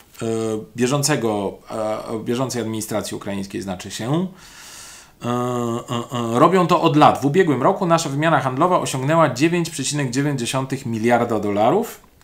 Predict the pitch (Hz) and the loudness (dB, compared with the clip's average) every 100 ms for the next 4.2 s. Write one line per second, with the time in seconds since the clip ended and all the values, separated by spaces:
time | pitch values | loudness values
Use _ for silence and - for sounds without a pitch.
0 | _ _ - 190 220 196 143 123 131 185 | _ _ 0 0 2 0 0 2 2 2
1 | 208 151 147 143 151 143 165 160 139 - | 0 0 0 2 0 0 -2 -2 -4 2
2 | 151 160 151 139 143 - - - - _ | 4 4 4 0 -4 -16 -20 -20 -20 _
3 | _ _ - 202 208 170 135 127 175 208 | _ _ -2 2 4 4 4 4 2 2
4 | 233 - | -2 -6